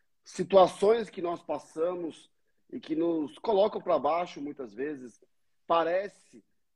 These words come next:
ao longo do dia as coisas vão acontecendo, a gente planeja então,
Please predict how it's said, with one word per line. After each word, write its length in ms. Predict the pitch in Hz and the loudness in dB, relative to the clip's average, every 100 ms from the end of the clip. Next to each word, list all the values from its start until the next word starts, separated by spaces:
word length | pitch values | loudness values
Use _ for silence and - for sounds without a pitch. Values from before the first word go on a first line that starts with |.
| _ | _
ao 140 | 135 147 | -18 -14
longo 240 | 170 180 | -12 -12
do 160 | 143 127 | -10 -12
dia 380 | 101 165 175 | -10 0 0
as 100 | 135 | 0
coisas 300 | - 156 151 | -2 -4 -4
vão 160 | 131 165 | -4 -4
acontecendo, 800 | 151 147 135 131 - 151 165 139 | -6 -8 -6 -6 0 2 2 2
a 60 | 127 | 0
gente 180 | 139 | -2
planeja 640 | - 143 131 127 139 131 120 | -2 0 2 4 4 2 -2
então, 580 | 107 147 160 180 180 | -4 -2 -2 -2 -6